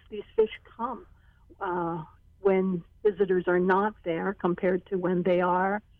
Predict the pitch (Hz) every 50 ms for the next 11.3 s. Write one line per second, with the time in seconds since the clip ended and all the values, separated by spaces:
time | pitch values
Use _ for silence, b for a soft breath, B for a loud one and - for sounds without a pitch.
0 | _ _ - _ - 208 202 196 196 202 196 - 220 208 202 196 185 175 175 175
1 | - - 202 202 202 202 202 - 202 196 202 196 196 202 202 202 202 - - -
2 | - - 185 175 160 151 160 156 165 - - 220 214 202 202 196 202 202 - -
3 | - - 233 214 208 - 214 208 208 202 202 b b b b b - 202 214 226
4 | 247 - - - 262 247 247 262 262 226 - 247 240 214 - - 285 285 285 -
5 | - 220 202 190 175 170 - - 180 165 165 - - 147 143 - - 160 156 156
6 | - - _ _ - b b b b b b b - 240 240 - 254 233 240 262
7 | 294 339 381 381 381 359 330 320 277 226 240 226 214 208 208 - - 453 - -
8 | 233 226 220 220 226 220 196 202 - - _ - - 214 208 208 214 208 190 -
9 | - 190 185 185 190 185 175 180 180 175 175 170 165 165 175 - - - 190 180
10 | - _ 202 196 - _ 214 214 - - 202 180 - - - - - - - 208
11 | 202 202 202 190 180 175